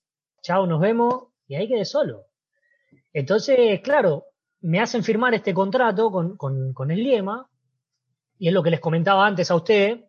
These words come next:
Eh, en Malta había, ahora ya se terminó eso, ya no existe más, lo, lo, lo solucionaron eso, pero había una, había una ley en que si vos no tenías en el contrato escrito,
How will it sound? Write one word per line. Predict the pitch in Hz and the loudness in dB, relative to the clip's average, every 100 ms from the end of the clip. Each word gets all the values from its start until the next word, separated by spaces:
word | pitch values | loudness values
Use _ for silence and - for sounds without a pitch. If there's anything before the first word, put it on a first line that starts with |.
| _ _ - _ _ _ _ _ - | _ _ -20 _ _ _ _ _ -2
Eh, | 170 165 160 160 - | 2 2 4 2 0
en | 165 | 0
Malta | 185 226 214 | 2 2 2
había, | 202 214 - - | 2 0 0 -2
ahora | 165 214 | -2 -2
ya | 208 | -2
se | 196 170 | -4 -2
terminó | 165 175 214 196 | -2 -2 0 -2
eso, | 156 | -2
ya | 143 160 | -6 -6
no | |
existe | 156 170 - | -4 -6 -4
más, | 165 160 - | -4 -4 -4
lo, | 135 - | -8 -6
lo, | 151 135 127 127 | -4 -4 -2 -4
lo | 123 127 123 | -6 -6 -8
solucionaron | 117 135 135 156 165 190 156 | -8 -8 -8 -6 -4 -4 -6
eso, | 127 120 | -10 -14
pero | 117 143 | -6 -2
había | 208 233 | 0 -2
una, | 214 208 | -4 -4
había | 185 233 | -2 -2
una | 208 | 0
ley | 214 240 196 226 _ _ _ _ _ _ _ _ | 2 2 2 -2 _ _ _ _ _ _ _ _
en | - 156 | -8 -4
que | 165 | -2
si | 175 | 0
vos | 208 247 | 0 2
no | 277 | -2
tenías | 208 226 226 180 135 - _ | 0 0 2 -2 -4 -8 _
en | 160 | -2
el | 156 | -2
contrato | 147 165 233 247 | 0 -2 -2 -2
escrito, | 175 - 262 269 151 180 | -4 -4 -2 0 0 0